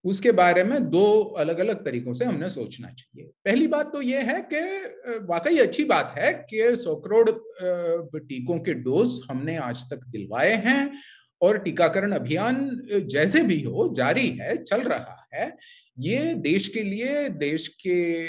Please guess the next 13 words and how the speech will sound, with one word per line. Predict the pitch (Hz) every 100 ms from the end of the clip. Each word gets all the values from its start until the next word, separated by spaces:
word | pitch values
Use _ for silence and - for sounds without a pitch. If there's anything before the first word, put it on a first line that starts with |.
| 160
अ, | - 139 143
स्वास्थ्य | 127 110 120 139 -
के | 226
लिए | 214 320 320 - - _ 170
बड़ी | 165 156 156 180
अच्छी | 110 - -
बात | 98 110 -
है, | - _ _ _ _ _
इसमें | 151 151 311
कोई | 349 320
शक | - 247 -
नहीं | - 127 -
है। | -